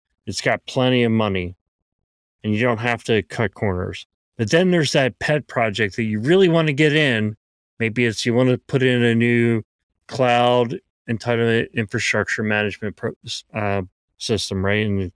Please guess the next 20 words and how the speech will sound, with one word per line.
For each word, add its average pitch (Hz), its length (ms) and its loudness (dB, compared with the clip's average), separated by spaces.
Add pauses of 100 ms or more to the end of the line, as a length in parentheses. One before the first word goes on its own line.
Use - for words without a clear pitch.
(300)
don't 139 120 2
have, 156 120 2
like, 131 240 0
a 110 40 -8
great 120 320 0
business 107 280 -2
case, 107 240 -2
but 117 140 -4
you 127 60 0
just 147 260 -2
know 110 400 2
it's 98 140 -2
gonna 104 300 -2
be 104 200 -2
a 95 60 -4
game 107 320 -2
changer 98 440 -6
for - 220 -8
you. - 160 -6 (520)
So 117 440 0